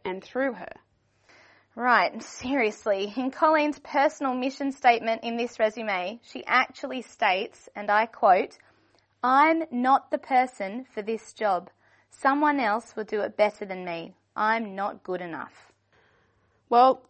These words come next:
Speaker 1: I guess there's room for me then, isn't there? She is enough. She is part of my purpose.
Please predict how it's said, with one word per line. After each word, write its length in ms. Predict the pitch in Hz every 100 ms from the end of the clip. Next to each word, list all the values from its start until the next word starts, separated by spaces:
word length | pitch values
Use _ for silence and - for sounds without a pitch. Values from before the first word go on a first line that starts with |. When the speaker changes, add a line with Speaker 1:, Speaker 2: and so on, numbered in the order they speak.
| -
Speaker 1:
I 80 | 240
guess 240 | 285 294
there's 260 | 311 269 262
room 200 | 349 427
for 120 | 269
me 220 | 220 202
then, 280 | 180 175 196
isn't 240 | 302 381 349
there? 300 | 208 170 180 _
She 400 | - - 320 311
is 120 | 302 302
enough. 440 | 220 175 - - _ -
She 240 | - 294
is 100 | 302
part 340 | - 262 254
of 80 | 277
my 180 | 269 262
purpose. 600 | - 214 - - -